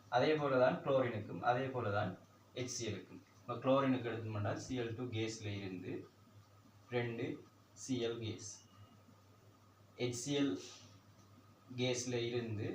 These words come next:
H-ம், H கேஸும், சி எல் கேஸும். இப்ப நான், இப்ப இதுல இருந்து,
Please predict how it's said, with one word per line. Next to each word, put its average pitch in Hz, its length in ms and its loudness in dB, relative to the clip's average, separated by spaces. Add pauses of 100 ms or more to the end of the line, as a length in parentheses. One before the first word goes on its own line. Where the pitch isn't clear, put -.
(1600)
H-ம், 127 440 -2 (400)
H 117 280 -4
கேஸும், 127 440 0 (1200)
சி 143 280 -2
எல் 120 140 2
கேஸும். 120 400 -6 (2250)
இப்ப 135 220 4
நான், - 340 0 (1700)
இப்ப - 180 -10
இதுல 170 340 0
இருந்து, 139 380 0